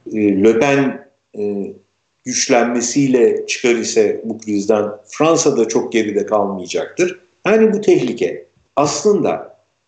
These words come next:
her ne kadar şark despotizmi modelini düşünüyorsak da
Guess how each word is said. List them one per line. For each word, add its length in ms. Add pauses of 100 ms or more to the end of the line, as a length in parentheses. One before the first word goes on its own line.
(140)
her 260
ne 100
kadar 560 (400)
şark 440
despotizmi 760
modelini 800 (420)
düşünüyorsak 840
da 280